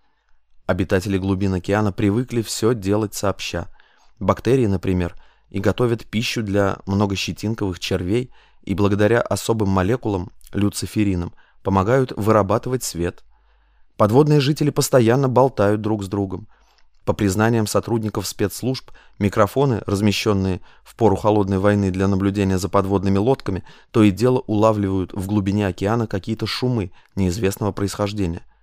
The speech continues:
Очевидно, акустические сигналы — важное средство общения под водой,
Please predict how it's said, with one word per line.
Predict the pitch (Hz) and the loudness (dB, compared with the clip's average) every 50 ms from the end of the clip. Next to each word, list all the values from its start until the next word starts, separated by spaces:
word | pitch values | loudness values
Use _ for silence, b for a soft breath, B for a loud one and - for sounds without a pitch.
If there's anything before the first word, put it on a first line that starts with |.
| _ _ _ - - _ _ _ _ _ - - | _ _ _ -20 -20 _ _ _ _ _ -10 -6
Очевидно, | - - - - 104 104 123 139 151 139 | -6 -4 -2 0 0 0 2 2 0 0
акустические | 131 - 120 - - - 131 - - 143 - - - 117 110 | 0 -2 -4 -4 -4 -8 -8 -8 -8 -10 -10 -8 -6 -6 -6
сигналы — | - - - 95 90 92 104 127 135 117 92 b b b b b b b | -6 -6 -6 -4 -2 0 0 2 0 0 -4 b b b b b b b
важное | 90 90 104 127 139 127 135 127 127 | 0 4 4 4 4 4 2 0 0
средство | 120 - 107 98 107 123 - - - - - | 0 -2 -2 0 -2 -2 -4 -6 -8 -6 -4
общения | - - - - - - 110 117 120 113 | -2 -4 -4 -4 -2 -2 0 0 0 0
под | 113 - 110 104 | -2 -2 -4 0
водой, | 110 123 123 120 110 92 85 | 0 0 0 0 -2 -4 -4